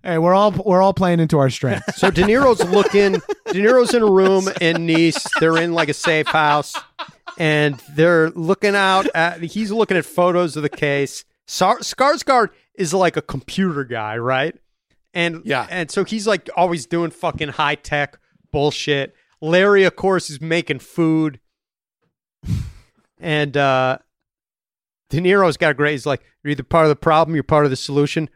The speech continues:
Speaker 2: you're part of the landscape." <laughs> And so he wants to case the hotel where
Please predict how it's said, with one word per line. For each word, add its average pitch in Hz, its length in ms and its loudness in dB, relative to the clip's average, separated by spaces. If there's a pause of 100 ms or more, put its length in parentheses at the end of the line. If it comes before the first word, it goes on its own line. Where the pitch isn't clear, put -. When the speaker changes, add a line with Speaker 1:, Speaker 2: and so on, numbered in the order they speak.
(140)
Speaker 2:
you're 131 140 -6
part 147 240 0
of 139 60 -2
the 131 80 -4
landscape." 135 800 -6 (760)
<laughs> - 40 -20 (1080)
And 156 120 -10
so 165 500 0
he - 140 -10
wants 214 320 0
to 180 80 -6
case 202 400 -2
the 156 140 2
hotel 147 840 0 (100)
where 135 400 0